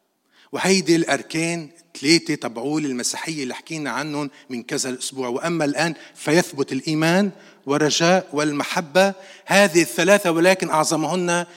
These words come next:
المحبة." إصحاح المحبة بكورنثوس الأولى ثلاثة عشر، وإصحاح الرجاء بك-، بتسالونيك الأولى الإصحاح الرابع، وإصحاح الإيمان هو بعبرانيين احداعش. طيب السؤال هون،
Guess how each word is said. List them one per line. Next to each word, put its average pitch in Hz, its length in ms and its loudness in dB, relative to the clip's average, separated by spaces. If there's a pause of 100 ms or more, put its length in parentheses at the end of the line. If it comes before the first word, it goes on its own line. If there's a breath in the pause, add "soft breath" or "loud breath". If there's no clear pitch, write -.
(300 loud breath)
المحبة." 170 640 0 (1120 soft breath)
إصحاح - 380 2
المحبة 190 680 4
بكورنثوس 151 600 -6
الأولى 156 260 -4
ثلاثة - 240 -10
عشر، - 400 -10 (840 soft breath)
وإصحاح - 460 2
الرجاء 170 840 0 (140)
بك-، - 240 -14
بتسالونيك 143 680 -6
الأولى 160 280 -2
الإصحاح 139 360 -6
الرابع، 139 460 -2 (380 soft breath)
وإصحاح 202 520 4
الإيمان 156 680 4
هو 156 240 0
بعبرانيين 127 880 0 (360 loud breath)
احداعش. - 500 -10 (600 soft breath)
طيب 131 120 -8
السؤال 156 440 -2
هون، 120 380 -6